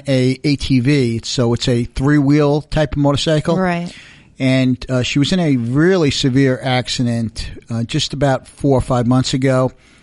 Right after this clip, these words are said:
Speaker 1: And really, it was one of those situations that we just hear all the time. She was coming down the road. She actually had her headlight on to make sure it was on high. And, uh, a woman was turning into her driveway.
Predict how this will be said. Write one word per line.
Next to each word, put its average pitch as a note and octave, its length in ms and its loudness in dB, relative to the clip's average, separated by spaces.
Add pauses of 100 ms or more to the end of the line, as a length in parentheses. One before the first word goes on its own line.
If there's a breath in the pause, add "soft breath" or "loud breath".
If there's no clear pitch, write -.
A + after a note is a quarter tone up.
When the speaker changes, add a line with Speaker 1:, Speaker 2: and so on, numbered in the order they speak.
(220 loud breath)
Speaker 1:
And B2+ 480 -2 (280)
really, E3+ 600 2
it C#3+ 120 0
was D3 180 -2
one D3 160 2
of E3 60 0
those F3 180 0
situations E3 800 0
that C#3 340 0
we C3 80 0
just C3+ 220 -4
hear D3 200 2
all B2+ 160 2
the B2 80 -2
time. A#2 360 -2
She - 180 -8
was A#2 240 -4 (460 soft breath)
coming D#3+ 240 0
down D#3+ 180 2
the D#3+ 80 0
road. C3 420 2 (640 soft breath)
She C#3 300 0
actually C#3+ 360 0
had C#3+ 440 0
her C3+ 500 0 (120)
headlight C#3 480 0
on C3+ 300 0
to - 140 -8
make B2+ 180 0
sure C#3 220 0
it D3+ 60 -4
was C#3 160 -4
on B2+ 220 -2
high. A#2+ 480 -4 (640 soft breath)
And, C3 500 0 (120)
uh, A#2 280 -2
a C3+ 120 0
woman D3+ 340 2
was B2+ 180 2
turning E3 380 -2
into C#3+ 420 -2
her A#2+ 200 -2
driveway. C3 720 -2